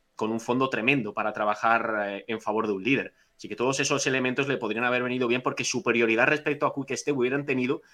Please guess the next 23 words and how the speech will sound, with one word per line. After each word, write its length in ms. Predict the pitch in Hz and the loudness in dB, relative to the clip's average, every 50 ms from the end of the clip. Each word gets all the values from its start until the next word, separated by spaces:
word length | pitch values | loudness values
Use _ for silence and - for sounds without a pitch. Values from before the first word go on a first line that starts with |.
| - - _ _ | -20 -20 _ _
Y 80 | - 139 | -2 0
además, 400 | 139 131 131 139 151 170 - - | 0 0 0 0 0 -2 -2 -4
eh, 180 | - 135 131 - - | -6 -6 -6 -6 -6
Roglic 340 | 120 147 165 175 180 175 170 | -4 -4 -2 0 0 0 0
es 100 | 160 - | -2 -2
un 100 | 175 151 | -2 -4
ciclista 340 | - 123 151 160 - - 165 | -4 -4 -4 -2 -2 0 0
que 80 | 139 | 0
sí 140 | 127 - 151 | -2 -2 -2
que 100 | 139 147 | -2 0
puede 220 | 139 156 151 147 135 | 0 0 0 2 0
desesperar 520 | 131 123 - 131 - - 123 120 135 139 | 0 -2 -4 -6 -6 -2 0 2 2 2
mucho 240 | 135 135 135 - 127 | 0 -2 -2 -2 0
más 200 | 127 123 - 127 | 0 0 2 0
a 60 | 113 | 0
Re-, 180 | 107 - - - | 2 0 0 2
a 80 | 120 113 | 2 4
Renko 420 | 110 135 143 139 139 147 156 156 - _ _ _ _ _ _ _ | 4 4 4 2 0 -2 -6 -8 -10 _ _ _ _ _ _ _
en 160 | - 120 117 | -2 -2 2
días 220 | 113 131 147 143 - | 2 2 2 2 2
que 80 | - | 2
le 120 | 131 120 120 | 2 4 6
van 300 | 131 139 - 117 117 | 6 4 4 2 -4